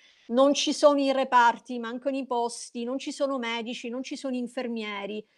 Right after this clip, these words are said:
io devo essere preoccupato a trecentosessanta gradi, d'accordo? Quindi anche i bambini dell'infanzia devono rimanere a casa, i mercatini devono, devono chiudersi.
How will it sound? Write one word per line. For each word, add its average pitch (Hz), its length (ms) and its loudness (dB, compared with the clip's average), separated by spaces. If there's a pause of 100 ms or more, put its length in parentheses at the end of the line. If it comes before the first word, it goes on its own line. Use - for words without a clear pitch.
(180)
io 339 180 2
devo 285 180 6
essere 277 320 2
preoccupato 302 580 0
a 269 60 0
trecentosessanta 277 1040 -6
gradi, 180 440 -4
d'accordo? 233 640 4 (260)
Quindi 277 320 6
anche 311 340 4
i 269 60 2
bambini 277 480 4
dell'infanzia 254 600 0
devono 214 260 -2
rimanere 190 380 -4
a 269 80 -8
casa, 320 600 2
i 285 100 6
mercatini 240 640 2
devono, 196 380 -2
devono 185 300 -4
chiudersi. 269 720 4